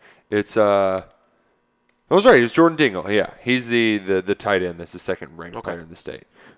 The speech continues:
Speaker 1: Um, Jack Dingle is the Trinity linebacker.
Speaker 2: Right, I knew there was
Speaker 1: Okay,
Speaker 2: a
Speaker 1: so
Speaker 2: Dingle.
Speaker 1: we're, we were both right. Two Dingles. Um, <laughs> s-, but, uh,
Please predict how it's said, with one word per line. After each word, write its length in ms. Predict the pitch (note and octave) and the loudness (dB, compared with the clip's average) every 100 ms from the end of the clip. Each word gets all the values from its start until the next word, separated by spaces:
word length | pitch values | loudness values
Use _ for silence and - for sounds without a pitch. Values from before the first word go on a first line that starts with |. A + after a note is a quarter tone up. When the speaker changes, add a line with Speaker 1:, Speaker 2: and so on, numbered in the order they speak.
| _ | _
Speaker 1:
Um, 460 | F#2 F2 D#2+ - - _ _ _ _ _ | -10 -8 -8 -12 -20 _ _ _ _ _
Jack 400 | - C#3+ D3 - | 6 6 6 0
Dingle 460 | A2+ G2+ F#2 - - _ _ - | -4 -2 -6 -8 -14 _ _ -6
is 180 | G#2+ | -2
the 200 | G2 G2+ | 2 2
Trinity 360 | G2 - A#2 G2 | 0 -4 -2 -2
linebacker. 380 | F#2 F2+ E2 D#2+ | -2 -2 -4 -10
Speaker 2:
Right, 180 | E2+ - | -10 -8
I 60 | A2+ | -6
knew 120 | B2+ | 0
there 100 | A#2 | 2
was 80 | G#3+ | 6
Speaker 1:
Okay, 160 | - | 8
Speaker 2:
a 20 | D3+ | 8
Speaker 1:
so 140 | F3 E3 | 8 6
Speaker 2:
Dingle. 80 | |
Speaker 1:
we're, 300 | G3+ G#3+ - - | 6 4 4 4
we 80 | A3 | 6
were 80 | B3 | 10
both 260 | C4+ C#4 | 10 10
right. 220 | C#3 G#2+ - | 8 6 4
Two 180 | B3 | 4
Dingles. 520 | A#3+ E3 A2+ F#2 G#2 - - - - | 8 6 4 -4 -8 -14 -20 -20 -2
Um, 400 | C3 C3 A#2 A2+ - - - | 4 6 4 2 -2 -4 2
<laughs> 960 | B3+ - - - - - - _ _ _ | 0 0 -8 -20 -20 -20 -20 _ _ _
s-, 160 | - - | -10 -4
but, 640 | A#2 C3 B2 B2 - - | 6 8 8 4 -2 -8
uh, 360 | A2 G2+ E2 | -2 0 0